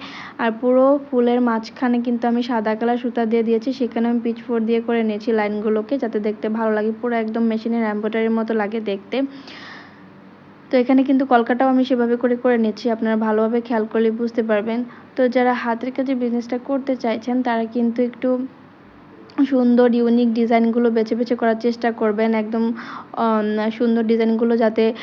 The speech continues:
কাস্টমার আকৃষ্ট হয় আপনার ডিজাইন প্রতি দেখে, ডিজাইনগুলো দেখে সেভাবে ডিজাইন করার চেষ্টা করবেন, তাহলে কিন্তু সবাই অনেক বেশি পছন্দ করবে।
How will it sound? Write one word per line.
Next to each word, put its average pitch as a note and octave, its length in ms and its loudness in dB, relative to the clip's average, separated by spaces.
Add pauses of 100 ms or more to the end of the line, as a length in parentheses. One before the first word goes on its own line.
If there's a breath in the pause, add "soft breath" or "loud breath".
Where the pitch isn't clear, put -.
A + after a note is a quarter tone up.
(200 loud breath)
কাস্টমার A3+ 520 0
আকৃষ্ট A3 520 -2
হয় A#3 260 0
আপনার G#3+ 360 -2
ডিজাইন A3 320 0
প্রতি A3 280 0
দেখে, G#3+ 380 -2 (380 loud breath)
ডিজাইনগুলো A3+ 460 2
দেখে A3 360 2
সেভাবে A#3+ 480 2
ডিজাইন A3 400 0
করার A3+ 280 0
চেষ্টা A#3+ 340 -2
করবেন, A3+ 440 -2
তাহলে A#3 300 0
কিন্তু A3+ 380 0
সবাই A3+ 260 0
অনেক G#3+ 260 -2
বেশি A3 240 -2
পছন্দ A3 460 0
করবে। G#3+ 340 -4